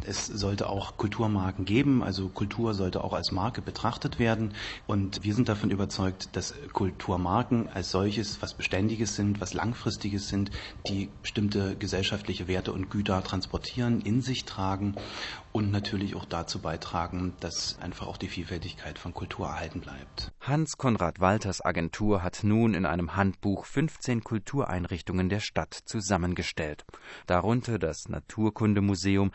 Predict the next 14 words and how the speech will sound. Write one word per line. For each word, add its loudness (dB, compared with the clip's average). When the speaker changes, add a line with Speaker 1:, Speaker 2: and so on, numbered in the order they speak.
Speaker 2:
die -2
Landesmusikakademie 2
Berlin, 2
die -4
Kulturbrauerei 0
im 0
Prenzlauer -2
Berg, 4
aber 2
auch 2
das 2
Familienzentrum 0
Veets -2
Wuhlheide. 2